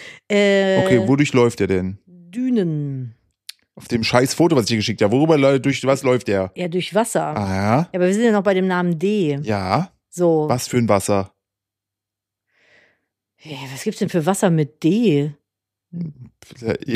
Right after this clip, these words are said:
Speaker 1: Dünnbrettbohrerläufer, äh, D-, ja, ich hätte jetzt Düne gesagt, aber die Düne ist ja der Sand.
Speaker 2: Welche Farbe hat das Wasser?
Speaker 1: Braun.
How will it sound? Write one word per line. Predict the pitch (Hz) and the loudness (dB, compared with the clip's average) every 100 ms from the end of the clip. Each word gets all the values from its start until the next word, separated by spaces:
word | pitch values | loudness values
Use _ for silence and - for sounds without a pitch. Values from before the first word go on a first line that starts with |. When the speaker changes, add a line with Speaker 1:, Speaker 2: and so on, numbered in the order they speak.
| 247 | 2
Speaker 1:
Dünnbrettbohrerläufer, | - 208 196 160 - 208 185 180 180 180 175 180 - | 2 0 0 -4 -2 0 2 2 4 2 -2 -4 -4
äh, | 180 | -6
D-, | 156 214 214 208 202 185 180 _ _ _ _ _ _ | -2 -2 0 2 0 -2 -6 _ _ _ _ _ _
ja, | - 170 | -8 -4
ich | 165 | 0
hätte | 220 233 | 2 0
jetzt | 165 _ | -2 _
Düne | 202 233 330 359 | 0 2 2 2
gesagt, | 349 330 339 | 2 0 -2
aber | 269 | -2
die | 202 175 | -4 -4
Düne | 202 240 285 | -4 -4 -4
ist | - | -2
ja | 214 | 0
der | 196 | 0
Sand. | 151 156 151 143 139 - _ _ _ _ _ | 0 -2 0 -2 -4 -10 _ _ _ _ _
Speaker 2:
Welche | - 117 113 | -2 -2 -2
Farbe | - 110 101 | 0 2 2
hat | 95 - | 0 0
das | 92 | -6
Wasser? | 90 92 - 92 90 _ _ | -4 -4 -4 -6 -8 _ _
Speaker 1:
Braun. | - 170 180 175 165 151 | -6 0 2 2 0 -2